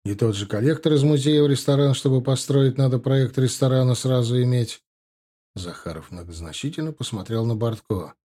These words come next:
«Что, закончил проектирование и согласование?» Укоризненно качая головой, проговорил он.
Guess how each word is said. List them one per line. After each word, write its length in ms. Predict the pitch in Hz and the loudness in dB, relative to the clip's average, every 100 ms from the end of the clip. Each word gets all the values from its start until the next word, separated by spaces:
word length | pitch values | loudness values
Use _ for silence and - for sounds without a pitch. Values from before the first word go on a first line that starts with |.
| _ _ _ _ _ _ | _ _ _ _ _ _
«Что, 460 | - 98 95 80 - _ _ _ _ _ | -14 -8 -8 -10 -14 _ _ _ _ _
закончил 640 | 117 127 110 139 139 160 | -4 -2 0 0 0 0
проектирование 760 | 151 160 170 - 196 180 175 170 | 0 0 -2 0 0 4 4 4
и 40 | |
согласование?» 960 | - 165 165 - 170 160 113 98 78 - _ _ _ - | 2 2 2 2 2 2 2 0 -6 -14 _ _ _ -10
Укоризненно 680 | 107 120 120 117 113 104 | -2 0 2 0 0 -4
качая 340 | 101 107 - 110 | -4 -6 -4 -4
головой, 400 | 107 110 120 120 | -2 -2 -2 -2
проговорил 540 | - 107 117 117 117 | -4 -2 0 0 0
он. 320 | 117 98 85 | -2 -4 -8